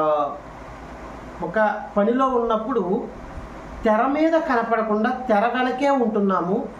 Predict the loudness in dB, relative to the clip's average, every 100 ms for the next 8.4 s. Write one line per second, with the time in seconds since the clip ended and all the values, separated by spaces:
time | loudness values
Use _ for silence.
0 | -16 -16 -16 -16 -16 -4 0 0 0 2
1 | 4 4 2 2 -2 0 2 2 2 0
2 | 0 0 0 -2 -4 -8 -4 0 2 4
3 | 4 2 2 2 4 4 4 2 0 0
4 | 2 2 0 -2 -4 -10 -16 -16 -16 -8
5 | -2 0 0 0 2 2 4 4 2 2
6 | 0 -2 0 0 2 4 4 4 4 4
7 | 2 0 0 2 0 -2 -4 -2 0 2
8 | 2 0 0 2